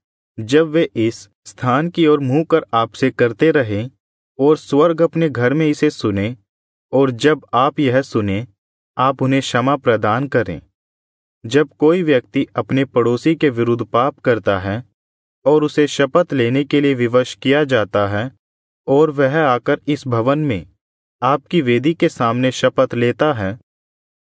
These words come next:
तब आप स्वर्ग से सुने और अपने सेवकों का न्याय करें।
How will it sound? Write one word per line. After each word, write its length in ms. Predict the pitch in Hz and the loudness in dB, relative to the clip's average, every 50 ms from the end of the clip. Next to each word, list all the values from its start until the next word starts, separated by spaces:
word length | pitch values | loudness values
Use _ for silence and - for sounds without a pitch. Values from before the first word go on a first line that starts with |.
| _ _ _ - | _ _ _ 0
तब 180 | 143 147 139 - - | 0 0 0 0 0
आप 220 | 135 131 127 - | 0 0 0 -2
स्वर्ग 360 | - - - 135 147 160 165 147 | -6 -2 0 2 2 2 0 -2
से 180 | - - 160 | -2 -2 -2
सुने 420 | 156 - 123 110 104 104 110 135 - _ _ _ _ _ _ _ _ - | -2 -2 -4 -2 -2 -2 -4 -6 -8 _ _ _ _ _ _ _ _ -2
और 160 | 131 135 135 | 2 2 2
अपने 280 | 135 131 - - 143 139 | 2 0 0 0 -2 -2
सेवकों 520 | 131 - 135 127 123 131 139 135 160 165 | 0 0 0 0 2 2 0 0 0 -2
का 140 | 160 - 139 | 0 0 -2
न्याय 300 | 117 107 107 107 117 143 | -2 0 -2 -2 -2 -2
करें। 400 | 139 - 123 104 92 87 78 69 | 0 0 -2 -2 -2 -6 -10 -12